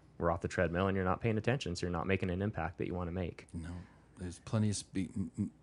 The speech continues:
Speaker 2: probably majority of the speakers out there that don't understand that data is, no matter how great the data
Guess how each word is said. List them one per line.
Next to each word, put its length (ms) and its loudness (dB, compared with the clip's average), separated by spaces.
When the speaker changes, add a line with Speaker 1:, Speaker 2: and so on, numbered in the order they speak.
Speaker 2:
probably 340 6
majority 1200 2
of 100 -2
the 100 -2
speakers 460 -2
out 240 -6
there 300 -8
that 260 -4
don't 240 2
understand 840 -4
that 200 -4
data 440 0
is, 400 -8
no 120 4
matter 160 0
how 160 0
great 400 -4
the 80 -6
data 320 -2